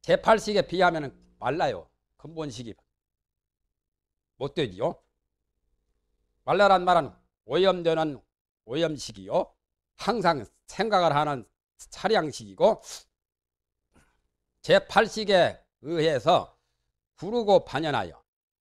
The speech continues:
제팔식을 토대로 해가지고 제팔식에 의지해가지고 말라식도 자꾸 굴러요. 지구도 굴르고 자전공전 하는 것처럼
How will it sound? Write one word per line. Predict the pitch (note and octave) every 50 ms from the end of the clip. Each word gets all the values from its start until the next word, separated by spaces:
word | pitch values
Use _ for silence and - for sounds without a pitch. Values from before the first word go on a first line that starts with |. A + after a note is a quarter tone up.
| _ _ -
제팔식을 | - E3 F#3+ F#3+ - - G3+ A3+ G#3+ - - G#3 G#3 G3 F#3+ F#3+ F#3 F3+ F#3+ G3 F#3+ F3 D#3 C#3+ _ _ _
토대로 | - - G#3+ G#3+ G3+ F3+ E3
해가지고 | C3+ D#3 E3+ E3+ E3 E3 D#3+ E3 D3+
제팔식에 | - - D#3+ E3+ - - F3+ F#3 F3 - F3+ F3 E3 F3+ E3 D#3 C#3 C#3 _ _ _ _ _ _ _
의지해가지고 | - D#3+ F#3 E3+ F3 D#3+ D3+ D3+ D3 C#3+ C#3 C#3 C3 A2+ F#2 _ _ _ _ _ _ _ _ _ _ _ _ _ _ -
말라식도 | - D#3+ A3+ A#3+ A3 - G3+ - - F#3+
자꾸 | F#3 - - F#3+ - G3 - _ _ _ _
굴러요. | - F3+ G3+ F#3+ D#3 A#2 F#2+ D2+ - _ _ _ _ _ _
지구도 | - - A3 G#3+ A3 A3 G#3+ G3 F3+ E3 D3 - _ _ _ _ _ _ _ _ _ _ _
굴르고 | - F3 G#3 G#3+ G3+ F#3 F3+ E3 D#3
자전공전 | - - F3+ F3+ F#3+ F#3 F#3 D3 D#3+ F#3 F#3 F3 F3 D#3+ D3+ B2+ - _ _ _ _
하는 | _ - F3+ G3 F3+
것처럼 | E3+ - - D#3 D3 C#3 A#2